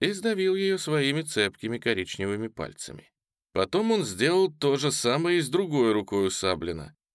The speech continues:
Кровь перестала приливать к пальцам, и они онемели.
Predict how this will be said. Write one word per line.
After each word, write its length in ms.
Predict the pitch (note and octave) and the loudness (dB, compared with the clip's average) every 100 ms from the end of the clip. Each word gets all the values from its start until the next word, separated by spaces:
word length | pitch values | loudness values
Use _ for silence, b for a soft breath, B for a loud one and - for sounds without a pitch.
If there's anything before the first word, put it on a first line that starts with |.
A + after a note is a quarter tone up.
| _ _ _ _ | _ _ _ _
Кровь 300 | - A#2 E3 | -4 -2 -2
перестала 560 | D3+ G#2 F#2+ - C#3 B2+ | 0 0 0 0 0 0
приливать 540 | - G2+ F#2 A2 A#2+ | 0 2 2 2 0
к 100 | - | -6
пальцам, 540 | - D#3+ D#3 D3+ F#2+ F#2 | -6 -4 -4 -4 -2 2
и 40 | |
они 200 | F#2 A2 | 2 0
онемели. 680 | C#3 C3 B2+ D#2+ D2+ - - | 0 0 -2 -4 -10 -18 -20